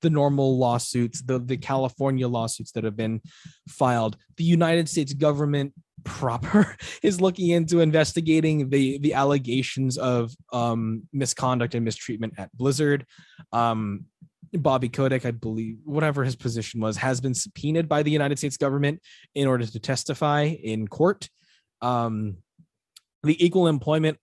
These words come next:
Opportunity Commission was also looking into this as well. And I believe they're negotiating a settlement with Blizzard rather than going to court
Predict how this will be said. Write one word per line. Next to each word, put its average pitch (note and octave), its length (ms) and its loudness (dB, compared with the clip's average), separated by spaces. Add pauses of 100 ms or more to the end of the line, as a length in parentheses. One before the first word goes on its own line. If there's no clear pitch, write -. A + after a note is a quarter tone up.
Opportunity C#3+ 600 -2
Commission D3+ 580 -2 (420)
was C#3+ 140 2
also B2+ 640 0
looking C3+ 400 -2
into C3 260 -2
this A#2+ 220 -2
as A2+ 180 -6
well. B2+ 240 2
And B2 400 -2
I A#2 200 -4 (120)
believe C3 320 0
they're C3 140 2
negotiating B2 720 -2
a G#2 40 -6
settlement C3 460 -4
with C#3 160 -4
Blizzard C#3 340 0
rather A2+ 280 -2
than A2 180 -4
going A2 280 -2
to F#2 60 -10
court B2+ 360 -2